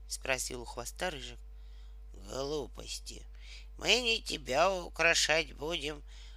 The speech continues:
а елку перед домом». «А елку-то зачем?» «Как зачем?»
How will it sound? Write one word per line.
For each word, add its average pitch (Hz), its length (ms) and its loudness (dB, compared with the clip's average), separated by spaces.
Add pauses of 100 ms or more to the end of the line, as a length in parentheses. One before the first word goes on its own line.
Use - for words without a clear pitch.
а - 140 6
елку 139 800 0 (320)
перед 247 400 8
домом». 143 440 -4 (840)
«А - 80 2
елку-то 220 480 6
зачем?» 160 440 6 (760)
«Как 160 340 -2
зачем?» 190 1160 -2